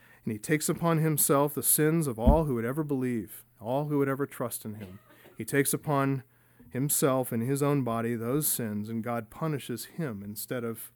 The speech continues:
all of his people, all of his believing people. And he pours out his wrath, and he expends all of his wrath for those sins. And then Jesus dies,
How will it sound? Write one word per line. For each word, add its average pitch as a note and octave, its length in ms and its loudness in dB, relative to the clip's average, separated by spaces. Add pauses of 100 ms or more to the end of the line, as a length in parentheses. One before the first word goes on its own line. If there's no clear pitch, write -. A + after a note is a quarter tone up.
(260)
all A#2+ 220 0
of A2 60 -8
his G#2 140 -12
people, A#2 440 -8 (480)
all A#2 160 0
of A#2+ 80 -2
his A#2 120 -4
believing A2 400 -8
people. A2+ 420 -8 (640)
And F2 80 -10
he F#2 40 -12
pours C#3 340 6
out C3+ 160 4
his B2 160 0
wrath, C3 520 0 (380)
and G2+ 80 -6
he G#2+ 40 -6
expends C3 720 2
all C3+ 200 4
of C#3+ 80 4
his C3 160 2
wrath B2+ 340 2
for - 140 -8
those A#2+ 240 -2
sins. - 580 -6 (840)
And A#2 120 0
then F#3+ 320 8 (960)
Jesus A2+ 340 -8
dies, E3+ 680 4